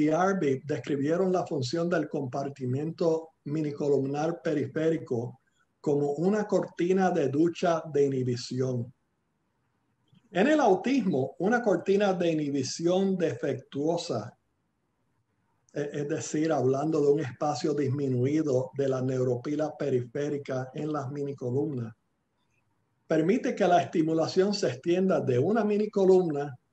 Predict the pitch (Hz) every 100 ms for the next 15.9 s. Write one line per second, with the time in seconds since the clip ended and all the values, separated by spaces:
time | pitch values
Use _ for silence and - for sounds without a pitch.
0 | _ _ - 170 190 170 165 165 160 151
1 | 139 156 165 170 170 - - 160 143 139
2 | 139 123 139 135 139 127 110 107 _ _
3 | _ _ _ _ _ _ _ _ _ _
4 | _ _ _ _ 202 247 277 247 220 196
5 | 160 185 208 196 180 185 190 180 180 185
6 | 160 175 170 160 233 226 214 190 156 175
7 | 175 196 180 175 165 170 151 160 175 185
8 | 185 156 151 147 143 170 185 185 175 156
9 | - 180 170 180 160 151 156 139 - 151
10 | - 135 - - 202 160 117 120 - _
11 | _ _ _ _ _ 175 - 147 147 190
12 | 220 214 185 170 165 156 165 160 185 180
13 | 165 185 - 170 165 - - 170 180 180
14 | 147 123 - 135 147 180 185 - 165 170
15 | - 165 139 139 156 180 143 117 -